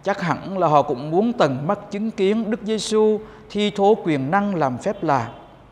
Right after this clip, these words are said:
Nhưng Đức Giêsu lại kéo riêng anh này khỏi đám đông. Rồi người đặt ngón tay vào lỗ tai anh và nhổ nước miếng mà bôi vào lưỡi của anh. Sau đó Ngài ngước mắt lên trời, thở dài và nói,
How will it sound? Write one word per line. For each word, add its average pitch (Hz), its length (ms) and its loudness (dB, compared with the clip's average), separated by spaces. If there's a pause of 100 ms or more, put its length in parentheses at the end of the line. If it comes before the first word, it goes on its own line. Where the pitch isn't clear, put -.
(760)
Nhưng 220 220 0
Đức 220 120 2
Giêsu 240 420 4
lại 160 200 6
kéo 208 200 4
riêng 233 200 2
anh 214 220 0
này 151 180 4
khỏi - 180 0
đám 196 200 -2
đông. 185 240 2 (800)
Rồi 156 240 4
người 147 180 4
đặt 147 260 6
ngón 196 260 2
tay 214 280 4
vào 147 200 2
lỗ 139 160 0
tai 185 220 -2
anh 190 340 -2 (680)
và 151 140 4
nhổ 147 300 2
nước 208 240 0
miếng 220 420 2 (280)
mà 139 220 0
bôi 196 280 6
vào 143 160 2
lưỡi 131 280 0
của 123 120 -6
anh. 165 220 -4 (1080)
Sau 175 240 2
đó 180 360 6
Ngài 147 160 2
ngước 214 160 2
mắt 240 220 0
lên 233 220 2
trời, 151 440 4 (360)
thở 143 280 0
dài 135 460 2
và 135 140 0
nói, 151 380 2